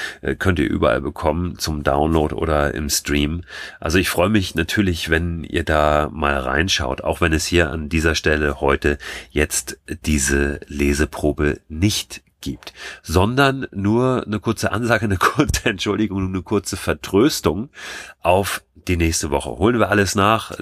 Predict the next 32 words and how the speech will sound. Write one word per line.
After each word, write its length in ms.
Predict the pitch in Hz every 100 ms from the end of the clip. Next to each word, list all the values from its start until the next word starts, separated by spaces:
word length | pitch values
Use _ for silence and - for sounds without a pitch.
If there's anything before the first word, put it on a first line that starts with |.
| 95
tut 180 | 117 98
mir 120 | 90
leid, 380 | 78 85 98 - - - -
aber 360 | - 92 90 82
wenn 120 | 92
ich 180 | - -
hier 380 | 95 92 90
die 140 | 82 85
nächsten 320 | 90 - 82
paar 180 | - 82
Tage 320 | 87 85 85
noch 200 | 78 -
was 140 | 80
vom 200 | - 80 -
Allgäu 600 | 85 87 80 76 71 67 -
haben 560 | - - 107 95 69 -
möchte, 460 | 71 73 - 104 73
und 180 | 73 80
das 120 | -
möchte 260 | 85 90
ich, 280 | - 76 - - - - -
kann 200 | 85 82
ich 140 | -
jetzt 400 | 76 - - - -
leider, 800 | 76 73 87 87 87 85 73
es 140 | - -
ist, 280 | - - -
glaube 300 | 69 71 73
ich, 100 | -
dreiundzwanzig 720 | 73 78 78 76 73 73 71
Uhr 160 | 82 87
schon, 340 | - 69